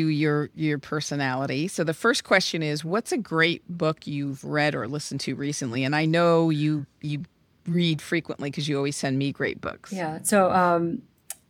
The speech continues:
Speaker 2: the, um, oh, wow, I read so many good books, um, but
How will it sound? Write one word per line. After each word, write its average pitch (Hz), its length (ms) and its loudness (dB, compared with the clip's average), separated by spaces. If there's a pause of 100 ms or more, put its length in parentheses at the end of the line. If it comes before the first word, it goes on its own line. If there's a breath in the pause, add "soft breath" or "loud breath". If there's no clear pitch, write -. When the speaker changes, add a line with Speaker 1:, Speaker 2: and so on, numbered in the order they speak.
(120)
Speaker 2:
the, 208 680 4 (100)
um, 170 680 0 (240)
oh, 190 120 2
wow, 175 280 4
I 170 140 2
read 190 260 2
so 202 180 4
many 202 220 2
good 175 240 -2
books, 165 440 -2
um, 170 480 0
but 170 320 4